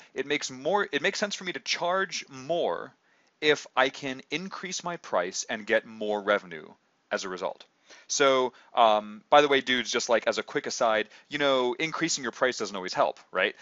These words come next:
So you might have something that is really cheap and you could increase your price and people would be willing to pay more for it.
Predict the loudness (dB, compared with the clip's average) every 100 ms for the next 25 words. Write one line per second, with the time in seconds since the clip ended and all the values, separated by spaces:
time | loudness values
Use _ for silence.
0 | -4 2 2 2 0 2 0 -2 -6 -8
1 | -8 -6 -6 -4 -4 -4 -2 -4 -4 -10
2 | -14 -20 _ -8 -4 -4 -6 -8 -8 -8
3 | -4 2 2 2 -6 -10 -8 -8 -8 -10
4 | -6 -6 -6 -10 -6 -6 -6 -6 -8 -6
5 | -4 -4 -6